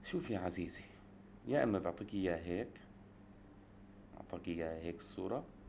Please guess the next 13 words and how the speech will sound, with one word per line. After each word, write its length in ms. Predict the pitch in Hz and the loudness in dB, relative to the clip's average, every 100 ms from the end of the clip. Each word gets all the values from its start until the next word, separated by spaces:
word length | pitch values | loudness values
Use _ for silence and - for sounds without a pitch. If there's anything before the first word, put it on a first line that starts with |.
| - | -10
شوف 140 | - | -4
حدك 360 | - - 82 82 | -4 0 0 2
مزهرية 540 | 76 82 80 95 85 | 0 0 0 0 0
هون، 360 | 80 95 147 175 - - - | 0 0 0 -2 -12 -12 -4
يا 200 | 156 - | 0 2
إما 280 | 151 147 147 | 4 4 2
أعطاك 400 | - - 104 107 | 0 -2 0 2
إياها 280 | 101 98 | 2 0
صورة 380 | 98 - 90 - - | -2 -4 -4 -4 -2
كاملة. 320 | - - - - - - - - - - - - - - - - - - - - - - - - - - - - - - - - - - - - - - - - - - - - - - - - - - | -2 -2 -8 -14 -16 -16 -16 -18 -18 -18 -18 -18 -18 -18 -18 -18 -18 -18 -12 -12 -12 -16 -16 -18 -18 -18 -18 -18 -18 -18 -18 -18 -18 -18 -18 -18 -18 -18 -18 -16 -16 -16 -16 -16 -14 -14 -12 -8 -8 -6
شوف 260 | - 95 | -6 -4
محلاها 380 | 87 - 90 90 | -4 -2 0 0
الصورة، 440 | 87 - 92 127 | 0 0 0 0